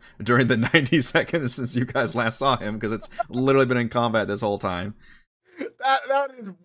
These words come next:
Speaker 2: a weird, like, time
Speaker 1: That is a weird
Speaker 2: dilation
Speaker 1: time
Speaker 2: thing
Speaker 1: dilation
Speaker 2: where, like,
Speaker 1: thing. Agreed.
Speaker 2: yeah.
Speaker 1: But I was like, "Fuck it." And I never thought to use this as a proper social N P C, but I'm like, "Fuck it." You guys missed the proper, like, "Here's the journal and the intrigue" thing, so we're just gonna do that here.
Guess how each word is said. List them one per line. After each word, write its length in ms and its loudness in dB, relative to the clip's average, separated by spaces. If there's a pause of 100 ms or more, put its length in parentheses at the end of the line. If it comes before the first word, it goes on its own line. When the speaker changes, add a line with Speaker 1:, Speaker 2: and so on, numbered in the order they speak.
(120)
Speaker 2:
a 100 -4
weird, 420 -6
like, 200 -8
time 240 0
Speaker 1:
That 140 6
is 120 6
a 80 6
weird 280 4
Speaker 2:
dilation 20 0
Speaker 1:
time 240 6
Speaker 2:
thing 80 2
Speaker 1:
dilation 220 0
Speaker 2:
where, 80 -2
like, 260 0
Speaker 1:
thing. 200 -6
Agreed. 240 -2
Speaker 2:
yeah. 420 -4 (440)
Speaker 1:
But 80 -4
I 80 4
was 100 0
like, 140 0
"Fuck 280 -2
it." 200 0
And 100 0
I 80 4
never 280 4
thought 220 4
to 60 -2
use 260 2
this 180 0
as 180 0
a 80 0
proper 360 2
social 360 -2
N 120 -4
P 120 -4
C, 240 -2
but 100 -2
I'm 80 -2
like, 180 -4
"Fuck 200 -2
it." 180 -2 (400)
You 100 2
guys 220 4
missed 280 0
the 160 2
proper, 420 0
like, 240 2
"Here's 260 4
the 80 4
journal 340 2
and 100 0
the 60 0
intrigue" 380 -2
thing, 280 -4
so 260 -4
we're 120 -4
just 120 -8
gonna 120 -8
do 160 -8
that 160 -2
here. 260 -4